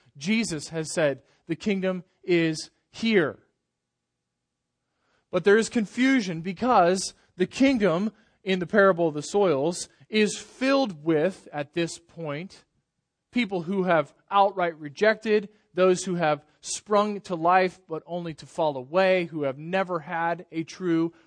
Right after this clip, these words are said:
rooted relationship to Jesus Christ. Last week,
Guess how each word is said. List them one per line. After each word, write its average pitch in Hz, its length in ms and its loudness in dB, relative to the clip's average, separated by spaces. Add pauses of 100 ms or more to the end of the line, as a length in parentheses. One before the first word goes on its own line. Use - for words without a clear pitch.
rooted 170 480 0
relationship 156 920 -4 (320)
to 160 80 -10
Jesus 156 460 -10
Christ. 185 800 0 (2250)
Last 151 320 -6
week, 139 300 -4